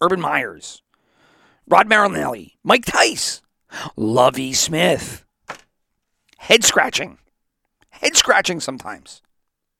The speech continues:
But I can't think of anyone in N F L history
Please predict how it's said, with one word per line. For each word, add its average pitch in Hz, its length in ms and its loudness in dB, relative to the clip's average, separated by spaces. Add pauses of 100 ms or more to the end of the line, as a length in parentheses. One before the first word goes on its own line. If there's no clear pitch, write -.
(760)
But 180 160 4 (160)
I 208 460 0
can't 175 420 -6
think 143 420 -6
of 139 140 0 (220)
anyone 196 540 -4 (480)
in 156 180 -2 (120)
N 294 160 0
F - 140 0
L 247 120 6
history 87 580 -6